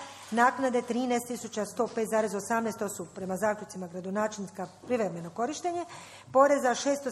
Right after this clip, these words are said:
sedamdeset tisuća tristo trideset jedan zarez četrdeset eura, tako da javne površine ukupno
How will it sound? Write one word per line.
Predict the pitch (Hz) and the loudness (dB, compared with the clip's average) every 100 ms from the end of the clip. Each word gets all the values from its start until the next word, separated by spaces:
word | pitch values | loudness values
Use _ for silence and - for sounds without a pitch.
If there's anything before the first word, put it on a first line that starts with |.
| - | -4
sedamdeset | 220 220 240 247 226 | -2 0 0 0 -4
tisuća | 233 233 - 214 | -6 -8 -6 -4
tristo | 214 226 226 | -4 -6 -6
trideset | 208 214 | -6 -6
jedan | 233 214 190 | -2 0 2
zarez | 208 190 | 0 -2
četrdeset | - 202 196 311 311 | -8 -6 0 0 2
eura, | 302 302 302 - - - | 2 2 -2 -6 -16 4
tako | 254 262 254 | 6 8 6
da | 214 | 4
javne | 233 285 294 | 6 6 6
površine | 269 254 - 269 240 - - - | 2 0 -2 0 0 -4 -14 -4
ukupno | 262 269 277 269 240 | -4 -2 0 4 4